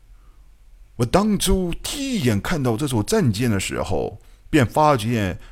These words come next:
它与众不同之处。老头子我研究生物上百年，对奇特生物有一种天生的直觉，所以才在它上面花费了许多的功夫。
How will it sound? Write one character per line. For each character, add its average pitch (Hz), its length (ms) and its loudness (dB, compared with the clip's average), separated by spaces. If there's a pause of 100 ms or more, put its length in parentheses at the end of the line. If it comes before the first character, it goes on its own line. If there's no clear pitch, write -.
它 160 220 2
与 135 280 -2
众 170 240 0
不 147 200 -2
同 120 220 8
之 180 200 -2
处。 - 320 6 (720)
老 92 260 2
头 117 200 8
子 147 100 -2
我 113 360 2
研 107 140 0
究 139 140 -2
生 156 280 0
物 139 100 0
上 151 280 4
百 101 220 4
年， 113 320 0 (300)
对 95 120 -2
奇 143 320 -2
特 208 140 4
生 151 320 0
物 120 180 -4 (240)
有 107 220 4
一 180 60 2
种 151 160 8 (120)
天 220 300 2
生 202 180 2
的 120 120 4
直 101 320 0
觉， 85 320 -8 (520)
所 208 240 6
以 170 320 0
才 120 220 -2
在 110 140 0
它 107 160 0
上 135 240 2
面 92 340 0
花 123 260 0
费 123 200 -2
了 101 80 2
许 98 260 2
多 190 160 2
的 147 80 2
功 131 340 4
夫。 - 260 -12